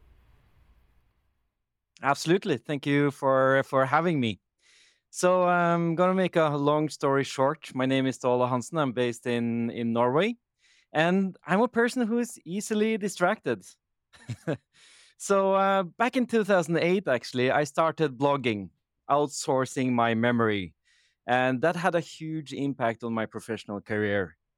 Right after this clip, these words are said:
And, um, finally, I didn't have to, like, relearn everything I learned because I worked with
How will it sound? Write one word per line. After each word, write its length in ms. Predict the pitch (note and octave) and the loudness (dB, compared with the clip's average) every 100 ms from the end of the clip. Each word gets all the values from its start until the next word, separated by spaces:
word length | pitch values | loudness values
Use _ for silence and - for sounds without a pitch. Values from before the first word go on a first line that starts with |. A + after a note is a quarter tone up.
| _ - | _ -2
And, 400 | A#2 A#2 A2+ G#2 | 0 0 -2 0
um, 640 | A#2 A2+ A2 A2+ A2 G#2 _ _ | 2 2 0 -2 -4 -8 _ _
finally, 640 | D3 D3 D3+ D#3 D#3+ D#3+ | -2 0 2 2 2 0
I 200 | - B2+ | 0 0
didn't 280 | C#3 C3+ - | -2 -6 -2
have 220 | C#3 - | -4 -2
to, 60 | B2+ | -2
like, 180 | A#2 - | -2 -2
relearn 920 | A#2+ C3 C3+ C#3 B2+ C3 C3+ C#3 C#3 - | -4 -2 0 2 2 4 2 2 -2 -4
everything 460 | B2+ B2+ C3 B2 | -8 -6 -6 -2
I 140 | A#2+ A2+ | 0 2
learned 300 | C3 B2 G2 | 2 0 -2
because 340 | - B2 B2 | -2 -2 0
I 40 | |
worked 380 | A#2 A#2+ B2 _ | -2 -2 -4 _
with 240 | A2+ A2+ | -2 -2